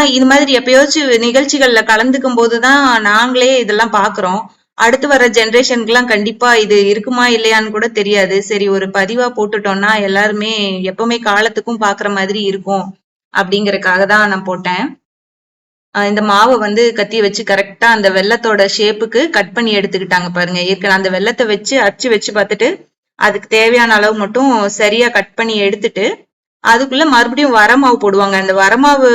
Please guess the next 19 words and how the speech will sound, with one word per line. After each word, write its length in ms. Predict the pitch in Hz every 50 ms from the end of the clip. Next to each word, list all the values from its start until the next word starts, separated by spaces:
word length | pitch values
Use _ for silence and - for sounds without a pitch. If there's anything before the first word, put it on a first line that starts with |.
| 233 226 220 202
வந்து 240 | 208 202 214 220 240
போடுறது 480 | - 214 208 208 214 220 214 202 220 214
தான் 220 | 196 214 226 277 311 294
முக்கியமா 420 | 247 208 - 226 233 220 226 240
அந்த 160 | 240 226 214 190
வெல்லத்தை 360 | 190 190 196 220 196 226 - -
பாதுகாக்குது. 580 | 190 185 190 214 240 233 208 196 196 190 185
அந்த 180 | 185 180 180 185
சூட்ல 380 | 180 220 226 240 240 - 226 214
வச்சு 240 | 196 185 190 - 226
வேக 240 | 196 185 185 196 220 226
வச்சாலும், 540 | 214 202 214 - 190 175 175 170 175 214 277 277 - _ _ _ _ _ _
கடைசியா 360 | 208 208 208 220 214 240 262 269
அந்த 180 | 262 247 226
வெல்லம் 360 | 208 196 196 196 226 254 262 233
எப்படி 220 | 208 - 233 262 240
உருகாம 460 | 220 214 214 240 240 262 247 247 240
இருக்குதுன்னா, 480 | 220 208 202 208 208 208 202 202 214 233 247
அந்த 180 | 247 226 202